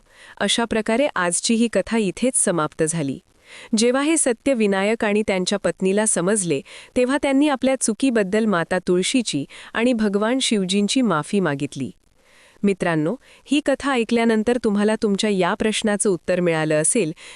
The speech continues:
की तुळशीच्या रोपाजवळ शिवलिंग का स्थापित करू नये. जर आपल्याला ही गूढ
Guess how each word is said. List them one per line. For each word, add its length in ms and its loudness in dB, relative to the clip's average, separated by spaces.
की 180 2
तुळशीच्या 520 2
रोपाजवळ 640 0
शिवलिंग 500 0
का 180 0
स्थापित 460 -4
करू 180 2
नये. 240 -2
जर 200 0
आपल्याला 360 0
ही 160 0
गूढ 280 0